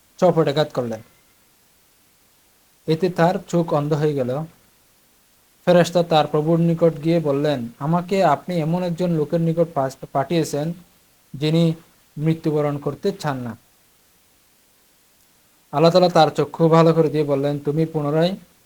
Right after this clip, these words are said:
মূসার নিকট যাও এবং তাকে একটি ষাঁড়ের পিঠে হাত রাখতে বলো। তার হাতের নিচে যতগুলো লোম পড়বে, প্রত্যেকটি লোমের বিনিময়ে তাকে এক বছরের বয়স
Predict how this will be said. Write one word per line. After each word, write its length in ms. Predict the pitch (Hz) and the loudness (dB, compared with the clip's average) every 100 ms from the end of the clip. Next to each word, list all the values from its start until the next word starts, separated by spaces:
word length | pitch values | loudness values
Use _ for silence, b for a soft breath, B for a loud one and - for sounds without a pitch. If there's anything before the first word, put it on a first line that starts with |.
| _ | _
মূসার 320 | 143 156 175 160 | -6 0 0 2
নিকট 360 | 160 165 147 | 2 0 0
যাও 260 | 151 165 135 | 2 4 2
এবং 200 | 135 151 | 0 -4
তাকে 240 | - 139 151 | -4 -4 -4
একটি 200 | 143 156 | -4 -6
ষাঁড়ের 380 | - 156 160 147 | -4 -2 -2 -4
পিঠে 320 | 143 147 170 175 - _ _ | -6 -2 -2 -2 -12 _ _
হাত 260 | - 175 175 | 0 0 2
রাখতে 260 | 160 - 135 | -2 -4 -6
বলো। 180 | 120 110 _ _ _ _ _ _ _ _ - | -6 -8 _ _ _ _ _ _ _ _ -2
তার 260 | 156 170 | 2 4
হাতের 500 | 165 165 170 170 170 | 2 0 0 2 2
নিচে 300 | 160 151 165 | 0 -2 0
যতগুলো 380 | 156 147 147 147 | 0 -2 -4 -4
লোম 260 | 143 156 165 | 0 0 2
পড়বে, 260 | 170 160 165 | 0 2 0
প্রত্যেকটি 520 | 165 147 - 143 151 | -2 -8 -8 -8 -6
লোমের 360 | 139 139 165 160 | -6 -2 0 2
বিনিময়ে 540 | 165 160 160 165 170 165 _ _ _ _ - | 2 0 2 0 -2 -8 _ _ _ _ -4
তাকে 520 | 147 147 151 151 151 - _ | -2 -2 0 0 -2 -8 _
এক 220 | 139 131 | -8 -6
বছরের 400 | 143 139 147 147 | -6 -4 -2 -2
বয়স 420 | 127 131 131 139 | -2 -2 0 -4